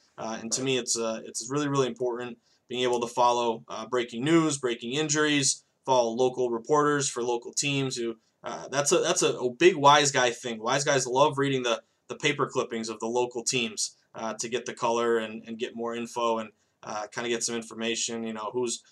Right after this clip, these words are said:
who's struggling, who's doing well. You pick up on little things by following, uh, the local reporters, and they do a great job. So on Twitter, you can find out,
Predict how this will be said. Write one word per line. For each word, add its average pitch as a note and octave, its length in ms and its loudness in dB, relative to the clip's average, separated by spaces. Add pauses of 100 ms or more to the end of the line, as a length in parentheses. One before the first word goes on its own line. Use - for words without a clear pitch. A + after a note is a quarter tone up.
(260)
who's C#3 180 2
struggling, D3+ 580 8
who's C#3 180 0
doing C3 260 2
well. C#3 200 6
You B2+ 100 2
pick E3+ 220 -2
up F3+ 140 2
on C3+ 160 4
little C#3 200 2
things C3+ 360 -2
by A2 160 -4
following, A#2+ 640 0 (260)
uh, A2 160 -6
the A2 100 -6
local A#2 340 -2
reporters, A2 500 -6
and A2 100 -16
they A2 40 -16
do A2 140 -6
a G2+ 40 -12
great G#2+ 220 -10
job. G#2 300 -6
So A2 240 -8 (260)
on A2+ 180 -10
Twitter, A#2 280 0
you G#2+ 140 -8
can A2 140 -8
find A2 300 -2
out, A2 220 -4